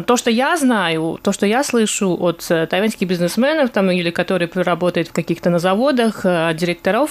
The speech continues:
они все говорят, что, скорее всего, эти заводы потихонечку будут переноситься сюда, на Тайвань. И вы представляете, что это будет? Это, м,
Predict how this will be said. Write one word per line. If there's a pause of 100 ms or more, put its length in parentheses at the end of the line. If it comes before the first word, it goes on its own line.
они
все
говорят,
что,
скорее
всего,
эти
заводы (160)
потихонечку
будут (260)
переноситься
сюда,
на
Тайвань.
И
вы
представляете,
что
это
будет? (360)
Это,
м,